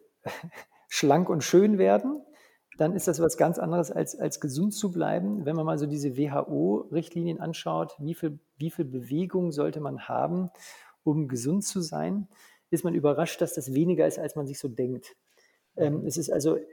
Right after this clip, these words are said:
Speaker 1: wenn ich, wenn wir reden über den Körper im Zaum halten, hat die Ernährung den deutlich größeren Einfluss auf das finale Wellbeing als der Sport. Also diesen Zahn müssen wir schon mal ziehen,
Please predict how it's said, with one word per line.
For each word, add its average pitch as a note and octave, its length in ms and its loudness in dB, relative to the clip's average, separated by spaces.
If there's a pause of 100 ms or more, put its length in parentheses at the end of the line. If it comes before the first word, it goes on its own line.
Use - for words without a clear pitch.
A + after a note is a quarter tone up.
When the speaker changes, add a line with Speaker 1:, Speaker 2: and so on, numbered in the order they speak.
(120)
Speaker 1:
wenn E3 260 2
ich, D#3 200 -4
wenn D#3+ 120 2
wir D3+ 160 4
reden F#3+ 300 2
über E3 420 2
den D3 260 -2
Körper F3 380 2
im D3 140 -2
Zaum C3 420 -2
halten, E3 560 -2
hat C#3+ 140 -6
die D#3+ 100 0
Ernährung D#3+ 500 -2
den C#3 200 -4
deutlich E3 520 -4
größeren D3+ 520 -2
Einfluss E3 600 -4
auf D3 300 -8
das - 360 -4 (320)
finale E3 840 6
Wellbeing D3+ 760 6
als C3+ 240 -2
der D3+ 80 -2
Sport. - 480 -8 (560)
Also C3 160 -4
diesen D#3+ 300 0
Zahn D#3+ 360 0
müssen D#3+ 160 -2
wir D#3+ 80 -4
schon D3 140 -6
mal C#3+ 160 -2
ziehen, G3+ 560 0